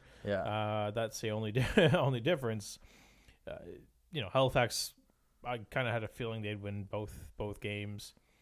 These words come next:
Speaker 2: I know I said last week on the show that Moncton would win both games. I was a goal short
Speaker 1: Mm-hmm.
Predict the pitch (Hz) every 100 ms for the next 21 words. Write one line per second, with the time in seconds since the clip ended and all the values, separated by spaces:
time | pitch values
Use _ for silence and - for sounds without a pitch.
0 | _ - - 110 110 110 104 113 110 101
1 | - 120 107 101 - 117 104 101 98 -
2 | - - 107 107 - 107 107 101 104 104
3 | 104 104 107 104 107 107 104 98 95 92
4 | - - 117 107 104 98 - _ _ -
5 | 107 110 - - - 123